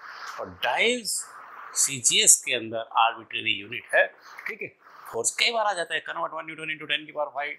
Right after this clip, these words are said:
dynes, you will do like this। Second use maintain हो चुका है आपका, third use पर आ गए आप, ध्यान दो।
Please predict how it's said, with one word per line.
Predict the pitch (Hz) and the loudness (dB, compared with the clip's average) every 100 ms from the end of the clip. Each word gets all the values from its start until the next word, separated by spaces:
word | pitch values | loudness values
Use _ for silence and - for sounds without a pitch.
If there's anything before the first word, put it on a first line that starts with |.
| 135 | -2
dynes, | 143 147 139 - | -2 2 2 2
you | 143 | -4
will | 143 | -10
do | 135 151 | -12 -10
like | 139 135 | -10 -12
this। | 143 135 135 - - - - - - - | -18 -20 -18 -16 -16 -14 -14 -14 -16 4
Second | - 113 110 | 6 6 -2
use | 107 104 | -8 -10
maintain | 104 98 110 | -10 -6 -6
हो | 104 | -6
चुका | 101 113 | -8 -4
है | |
आपका, | 120 - 117 - - | -4 -6 -16 -14 -6
third | - 113 104 | -2 -2 -2
use | 101 | -4
पर | - | -2
आ | 113 | -2
गए | 101 110 | -2 -6
आप, | 110 - - | -8 -12 -14
ध्यान | - 95 | -4 -4
दो। | 98 | -6